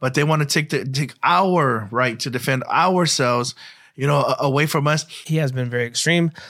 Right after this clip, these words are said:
Speaker 2: on gun rights, you know, but he is happy. There's a, it goes on saying that he's happy to be living in New Zealand, where they just banned all assault rifles two weeks ago after the horrific, uh, there was a shooting there, I guess, uh, a while back.
Speaker 1: Yeah.
Speaker 2: And so he's, they banned guns there, and he's happy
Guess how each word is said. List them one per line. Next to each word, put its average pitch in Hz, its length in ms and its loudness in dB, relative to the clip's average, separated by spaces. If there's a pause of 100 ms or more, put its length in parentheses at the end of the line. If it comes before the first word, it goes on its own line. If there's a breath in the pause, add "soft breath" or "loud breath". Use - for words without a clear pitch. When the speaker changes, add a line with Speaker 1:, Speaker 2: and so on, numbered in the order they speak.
(120)
Speaker 2:
on 117 180 -2
gun 135 200 2
rights, 135 300 0
you 139 60 0
know, 127 100 0
but 127 140 -2
he 175 120 0
is 294 140 2
happy. 233 600 0
There's 151 220 2
a, 147 240 -4
it 135 40 -4
goes 156 200 0
on 143 160 2
saying 143 160 2
that 120 80 0
he's 151 180 -2
happy 165 340 0
to 160 100 -6
be 139 100 0
living 143 380 0 (320 loud breath)
in 135 100 -4
New 131 100 2
Zealand, 139 400 2
where 123 140 2
they 127 120 0
just 123 260 0
banned 135 240 0 (100)
all 139 300 2
assault 143 580 0
rifles 135 560 -2
two 180 140 -2
weeks 180 180 0
ago 139 320 2 (500 loud breath)
after 131 220 0
the 127 100 0
horrific, 120 540 0
uh, 113 120 2
there 120 100 -4
was 117 100 -4
a 104 40 -2
shooting 127 300 0
there, 107 140 0
I 101 40 -2
guess, 107 280 0
uh, 107 220 -4
a 107 120 -4
while 117 280 2
back. 131 420 0
Speaker 1:
Yeah. 127 240 0
Speaker 2:
And 113 100 -2
so 113 120 -2
he's, 165 340 -2
they 160 140 0
banned 175 460 0
guns 175 280 2
there, 131 160 4
and 117 100 0
he's 139 180 0
happy 135 360 2